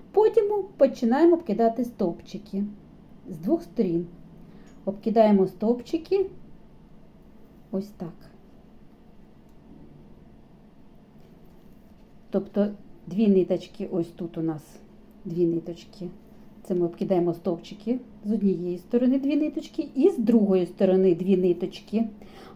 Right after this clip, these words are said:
Посередині у нас залишається шість ниточок, з якими ми зараз будемо працювати.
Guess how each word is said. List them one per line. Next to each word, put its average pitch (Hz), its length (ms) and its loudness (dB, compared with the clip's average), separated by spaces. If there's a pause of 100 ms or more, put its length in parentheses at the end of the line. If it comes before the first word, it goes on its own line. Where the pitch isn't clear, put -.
Посередині 202 800 6 (100)
у 240 80 4
нас 180 280 6 (100)
залишається 196 960 2 (220)
шість - 600 -2 (180)
ниточок, 196 580 4 (880)
з 180 80 -4
якими 285 320 6
ми 349 100 8
зараз 190 360 2
будемо 202 360 2
працювати. 202 640 -2